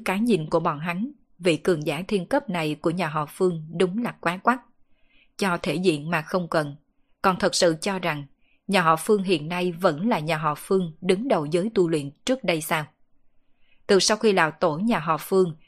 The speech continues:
dẫn theo những trưởng lão nhà họ Phương rời đi, nhà họ Phương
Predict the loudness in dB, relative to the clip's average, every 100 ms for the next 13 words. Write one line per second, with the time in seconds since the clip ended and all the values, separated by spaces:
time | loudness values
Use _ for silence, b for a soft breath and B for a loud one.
0 | b 4 4 4 -2 0 0 0 -2 0
1 | 0 0 -2 -2 -4 -2 -6 -2 0 0
2 | 0 0 0 2 0 -2 _ _ _ _
3 | _ -2 0 2 0 -4 -2 2 2